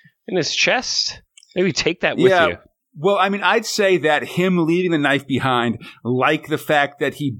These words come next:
Speaker 2: uh, trapped Dougal with a concussion grenade, means that he didn't want to kill them, but instead wanted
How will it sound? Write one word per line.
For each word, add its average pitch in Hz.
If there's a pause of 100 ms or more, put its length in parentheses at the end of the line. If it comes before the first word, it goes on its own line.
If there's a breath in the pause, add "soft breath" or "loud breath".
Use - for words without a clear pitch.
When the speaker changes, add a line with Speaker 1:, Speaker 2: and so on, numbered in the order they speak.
Speaker 2:
uh, 127 (260 soft breath)
trapped 151
Dougal 135
with 127
a -
concussion -
grenade, 123 (240 loud breath)
means 143
that 151
he 127
didn't 175
want 160
to 139
kill 180
them, 143
but 135
instead 127
wanted 123